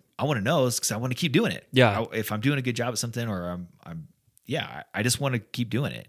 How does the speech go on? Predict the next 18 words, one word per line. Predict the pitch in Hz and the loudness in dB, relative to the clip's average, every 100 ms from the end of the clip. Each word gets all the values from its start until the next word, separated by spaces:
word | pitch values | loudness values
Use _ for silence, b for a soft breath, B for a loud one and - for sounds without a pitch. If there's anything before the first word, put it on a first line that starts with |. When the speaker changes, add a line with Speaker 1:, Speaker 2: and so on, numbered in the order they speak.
| - | -6
Speaker 1:
And | 95 92 92 B B B B B | -2 -2 -2 B B B B B
Speaker 2:
I | 143 | 6
wanna | 135 151 185 | 8 8 8
know | 160 | 8
why, | 135 107 98 104 135 185 - | 8 6 6 4 4 0 4
and | 135 | 6
I | 123 | 8
wanna | 123 127 | 10 10
know | 127 | 8
that | 120 110 | 8 6
you | 120 | 4
didn't | 120 113 - | 4 2 2
just | 117 - | 0 4
copy | 113 104 113 | 4 4 2
and | 104 | 0
paste | 113 107 - | 0 0 0
this | 110 113 | -2 0
message | 104 110 101 98 - | 0 0 -2 -6 -10